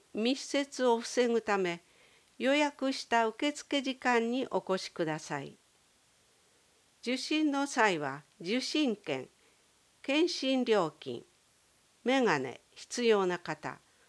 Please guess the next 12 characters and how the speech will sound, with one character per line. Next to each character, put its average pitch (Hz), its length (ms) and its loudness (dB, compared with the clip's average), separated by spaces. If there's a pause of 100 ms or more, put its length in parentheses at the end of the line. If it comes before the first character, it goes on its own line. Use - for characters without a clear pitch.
(160)
を 254 300 -2 (160)
お 180 120 0
持 247 160 2
ち - 140 -10
く 202 160 -6
だ 180 140 -2
さ 147 220 -8
い。 - 100 -14 (1500)
検 285 320 0
診 262 340 0
当 240 220 4
日、 196 560 -2